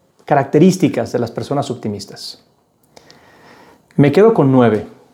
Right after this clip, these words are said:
que iré describiendo. La primera, los optimistas ven en los fracasos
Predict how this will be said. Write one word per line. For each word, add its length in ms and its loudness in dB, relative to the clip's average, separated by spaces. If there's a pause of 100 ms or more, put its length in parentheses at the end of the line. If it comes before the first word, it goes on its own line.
(260)
que 120 -4
iré 680 0 (420)
describiendo. 680 -6 (1400)
La 120 2
primera, 520 2 (1200)
los 180 4
optimistas 880 2 (400)
ven 680 0
en 200 -2
los 200 0
fracasos 840 -4